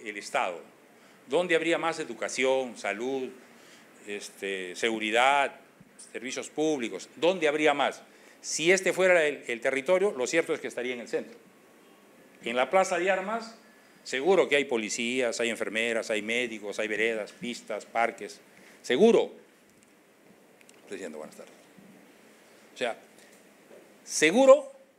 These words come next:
que si esto sea así, si el Estado llegaría al centro, en el centro,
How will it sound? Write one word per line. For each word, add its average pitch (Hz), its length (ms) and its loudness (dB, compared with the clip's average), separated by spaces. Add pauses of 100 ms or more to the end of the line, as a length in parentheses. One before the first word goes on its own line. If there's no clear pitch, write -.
(160)
que 139 140 -6
si 185 180 -2
esto 214 220 0
sea 208 200 2
así, 185 460 -4 (200)
si 135 220 -4
el 127 100 0
Estado 151 580 2 (1500)
llegaría 131 400 4
al 156 100 4
centro, 190 640 0 (480)
en 113 120 -4
el 117 120 0
centro, 127 460 0